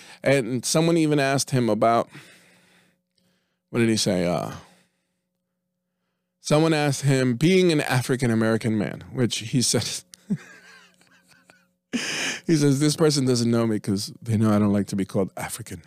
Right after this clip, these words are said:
I'm not from Africa." <laughs> But anyways, so they started asking him, uh, being an African-American man, I wanna minister to an African-American man. How do you think it's the best way to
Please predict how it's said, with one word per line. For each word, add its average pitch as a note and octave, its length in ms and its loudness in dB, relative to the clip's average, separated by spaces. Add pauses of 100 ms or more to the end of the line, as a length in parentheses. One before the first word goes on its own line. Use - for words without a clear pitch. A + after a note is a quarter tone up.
(380)
I'm F#2+ 160 -2
not F#2+ 140 -2
from F#2 200 -8
Africa." - 460 -8
<laughs> F4 100 -2 (1600)
But G#3+ 160 4
anyways, A3 360 4 (280)
so F#3+ 180 4
they F#3 220 4
started G3+ 400 2
asking C3 580 0
him, A2 440 0 (300)
uh, C3 200 4
being D3+ 340 4
an C#3 80 2
African-American A#2 760 0
man, A#2+ 220 2
I C3+ 200 0
wanna B2 220 2
minister B2 320 -2
to B2+ 160 -6
an A#2 60 0
African-American A2+ 720 -2
man. A2+ 240 -2 (280)
How C3 340 2
do A#2+ 100 -4
you C3 200 2
think A#2 280 -2
it's A#2 120 -6
the A#2+ 80 -6
best A2+ 200 0
way A2+ 100 0
to - 140 -4